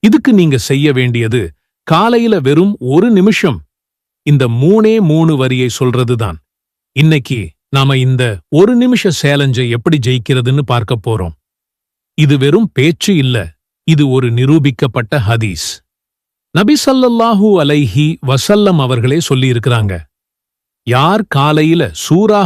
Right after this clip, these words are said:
ஹஷ்ரீன் கடைசி மூணு ஆயத்தை ஓதுறாரோ, அவருக்கு எழுபதாயிரம் வானவர்கள் மாலை வரை பாவ மன்னிப்பு கேட்பார்கள்." நான் இந்த வீடியோவோட கடைசியில இது எப்படி என் வாழ்க்கையையே மாத்துச்சுன்னு சொல்றேன்.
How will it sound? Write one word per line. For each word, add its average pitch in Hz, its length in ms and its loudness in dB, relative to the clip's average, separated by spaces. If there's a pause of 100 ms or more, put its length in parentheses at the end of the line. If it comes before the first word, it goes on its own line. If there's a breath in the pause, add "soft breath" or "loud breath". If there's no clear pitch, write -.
ஹஷ்ரீன் 135 640 -2
கடைசி 147 520 -2
மூணு 151 340 0
ஆயத்தை 131 500 -2
ஓதுறாரோ, 123 580 -2 (640)
அவருக்கு 147 400 0
எழுபதாயிரம் 185 840 0
வானவர்கள் 135 680 -2
மாலை 151 480 0
வரை 127 260 -4 (420)
பாவ 147 320 0
மன்னிப்பு 143 440 -2
கேட்பார்கள்." 101 600 -4 (920)
நான் 165 360 2 (320)
இந்த 165 260 2
வீடியோவோட 185 640 2 (140)
கடைசியில 139 580 -2 (600)
இது 131 220 -2
எப்படி 190 460 0
என் 135 200 0
வாழ்க்கையையே 185 720 2
மாத்துச்சுன்னு 143 600 -2
சொல்றேன். 98 440 -4